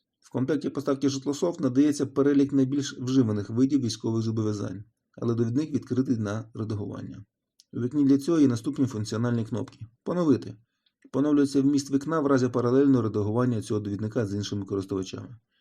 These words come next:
Додати. Додати новий вид військового зобов'язання. Редагувати. Редагувати поточний вид військового зобов'язання. Вилучити. Вилучити поточний вид військового зобов'язання.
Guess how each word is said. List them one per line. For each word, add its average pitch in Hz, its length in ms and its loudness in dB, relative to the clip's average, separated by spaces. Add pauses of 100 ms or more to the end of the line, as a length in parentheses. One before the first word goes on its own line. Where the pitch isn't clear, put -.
(120)
Додати. 143 540 0 (520)
Додати 156 340 0
новий 135 260 6
вид 139 280 2
військового 127 380 2
зобов'язання. 98 680 -2 (360)
Редагувати. 131 680 2 (300)
Редагувати 160 560 2
поточний 139 480 0
вид 120 240 -2
військового 110 500 -4
зобов'язання. 95 640 -4 (420)
Вилучити. 110 580 -2 (600)
Вилучити 147 440 2
поточний 135 460 0
вид 143 220 2
військового 113 460 -2
зобов'язання. 104 720 -2